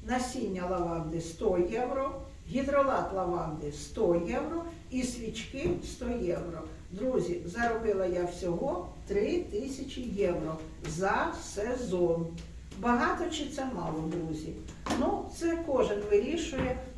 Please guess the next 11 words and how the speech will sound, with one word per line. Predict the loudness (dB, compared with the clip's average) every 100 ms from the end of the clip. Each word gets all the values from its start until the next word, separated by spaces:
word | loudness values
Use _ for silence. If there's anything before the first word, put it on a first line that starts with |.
| -4
чи | -2
багато, | 2 4 2 2 -2
чи | -2 -2
мало. | 0 0 2 4
Але | 4 2
скажу | 0 0 2 4 4
вам, | 2 0 -4 -10 -12 -12 -8 -2
е, | 0 2 0 -2 -2
мені | -2 0
подобається | 0 0 0 2 2 0 0 -2
займатися | -2 -2 -4 -4 -4 -4